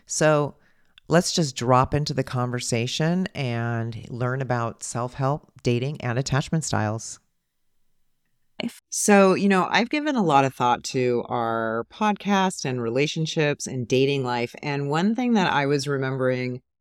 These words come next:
about my own dating life was I used to take a lot of programs and read a lot of books about how to find my perfect match.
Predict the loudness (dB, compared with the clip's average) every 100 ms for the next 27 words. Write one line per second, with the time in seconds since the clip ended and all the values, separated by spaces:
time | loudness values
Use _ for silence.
0 | _ _ 2 4 4 2 4 4 6 4
1 | 4 2 0 0 -2 0 2 4 2 0
2 | -2 0 0 0 0 0 0 -4 -4 -2
3 | -2 0 0 0 -2 -4 -4 -2 0 0
4 | 2 2 0 0 -2 -2 -4 -8 -6 0
5 | 2 0 -2 _ -4 -2 -2 -4 -4 -2
6 | -2 -4 -6 -6 -6 -4 -2 -2 -2 -6
7 | -2 0 0 -2 -6